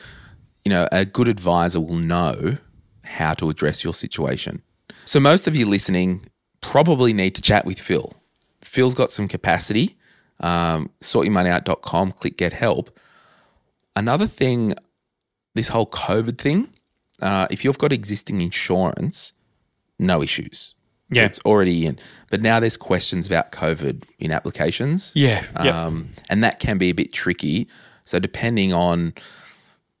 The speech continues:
Speaker 1: wh-, where you're at or if you've had covid or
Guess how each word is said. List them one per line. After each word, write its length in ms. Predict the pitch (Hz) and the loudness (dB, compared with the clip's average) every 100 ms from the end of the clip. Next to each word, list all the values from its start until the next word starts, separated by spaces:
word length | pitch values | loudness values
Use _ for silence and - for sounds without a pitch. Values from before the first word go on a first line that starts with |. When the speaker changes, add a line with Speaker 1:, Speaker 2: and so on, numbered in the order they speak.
| _ _ _ _ _ _ _ - | _ _ _ _ _ _ _ -4
Speaker 1:
wh-, 360 | 95 98 - | 2 4 2
where 500 | - 95 98 98 95 90 | -2 2 4 6 4 4
you're 180 | 82 | 2
at 220 | 82 85 82 | 4 4 2
or 160 | 80 | 2
if 160 | 76 - | 0 -2
you've 220 | 80 73 | -4 -4
had 320 | - 87 87 | -2 0 0
covid 500 | - 85 90 87 82 | 0 0 0 0 0
or 380 | 76 65 62 65 | 0 0 -2 -6